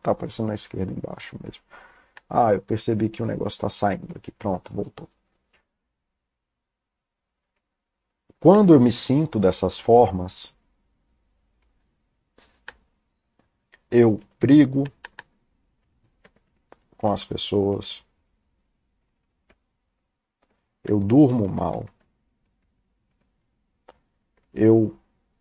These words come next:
fujo de problemas, e et cetera, et cetera, et cetera. Então,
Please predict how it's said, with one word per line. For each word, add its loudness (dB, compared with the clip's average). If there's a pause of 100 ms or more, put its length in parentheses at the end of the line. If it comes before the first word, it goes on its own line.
(340)
fujo 2
de -2
problemas, -4 (1600)
e 0
et 0
cetera, 2
et -6
cetera, -8
et -18
cetera. -18 (1300)
Então, 0